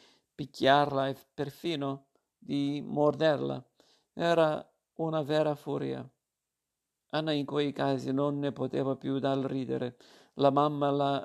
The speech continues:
rimproverava. "Oh, Anna, finiscila di dar noia a quella bimba. Ma sai che sei cattiva?"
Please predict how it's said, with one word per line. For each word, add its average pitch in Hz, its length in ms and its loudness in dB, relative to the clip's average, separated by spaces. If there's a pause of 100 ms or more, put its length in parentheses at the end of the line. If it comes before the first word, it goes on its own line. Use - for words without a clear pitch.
rimproverava. 135 1000 -2 (300)
"Oh, 143 240 0
Anna, 139 500 -4 (140)
finiscila 151 760 -4 (1300)
di 143 260 -2
dar 139 280 4
noia 139 540 2
a 135 160 -8
quella 147 340 4
bimba. 131 420 -6 (180)
Ma 165 180 -6
sai 165 480 0
che 156 160 -6
sei 156 260 -4
cattiva?" 143 640 -4